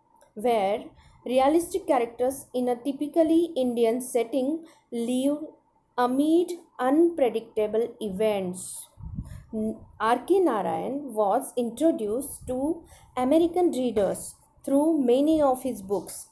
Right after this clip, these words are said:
and has won the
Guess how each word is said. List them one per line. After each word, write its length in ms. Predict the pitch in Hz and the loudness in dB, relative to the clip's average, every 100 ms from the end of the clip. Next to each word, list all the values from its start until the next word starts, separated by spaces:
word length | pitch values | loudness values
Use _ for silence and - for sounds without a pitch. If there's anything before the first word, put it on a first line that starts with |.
| - | -6
and 340 | 214 214 214 | -2 -2 -2
has 640 | 202 226 202 180 226 - - - - _ - | -4 -4 -2 0 -2 -4 -16 -20 -20 _ -14
won 720 | 220 240 277 359 392 - - | -2 0 2 -2 -4 -10 -2
the 480 | 220 220 220 214 214 | 2 4 4 4 0